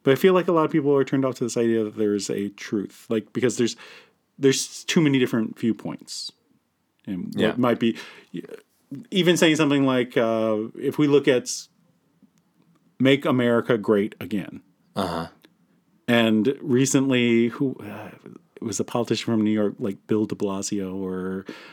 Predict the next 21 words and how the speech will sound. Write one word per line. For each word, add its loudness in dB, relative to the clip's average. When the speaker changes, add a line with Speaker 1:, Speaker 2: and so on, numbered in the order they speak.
Speaker 1:
uh, -8
the 0
m-, 0
governor 2
of 2
New 2
York, 2
said 4
America 4
was 6
never 2
that 4
great -4
to -12
begin -4
with. -18
Speaker 2:
Yeah, -4
well, -4
that's -8
true. -4
<laughs> -10